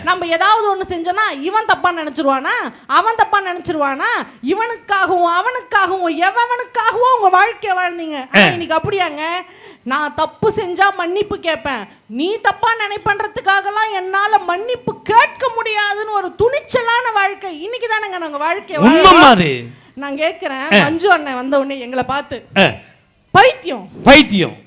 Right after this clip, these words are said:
Speaker 1: மூணு பேர் எங்க இருந்து கூட்டிட்டு வந்தீங்க?
Speaker 2: ஆ.
Speaker 1: அப்படின்னு எங்களை முகத்தால் அடிச்ச மாதிரி பேசுறாரு.
Speaker 2: ஆ.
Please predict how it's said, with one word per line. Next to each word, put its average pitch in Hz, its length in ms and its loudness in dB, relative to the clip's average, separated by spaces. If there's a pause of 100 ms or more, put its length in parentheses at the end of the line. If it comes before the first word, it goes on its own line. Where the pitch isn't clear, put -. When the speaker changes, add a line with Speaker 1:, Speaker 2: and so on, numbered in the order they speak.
Speaker 1:
மூணு 554 300 6
பேர் 440 120 0
எங்க 466 200 -4
இருந்து 466 220 2
கூட்டிட்டு 320 260 -2
வந்தீங்க? 269 340 -2
Speaker 2:
ஆ. 226 260 4
Speaker 1:
அப்படின்னு 381 280 -4
எங்களை 302 300 -4
முகத்தால் 370 600 0
அடிச்ச 330 220 -4
மாதிரி 311 240 -6
பேசுறாரு. 240 720 -4
Speaker 2:
ஆ. 185 100 6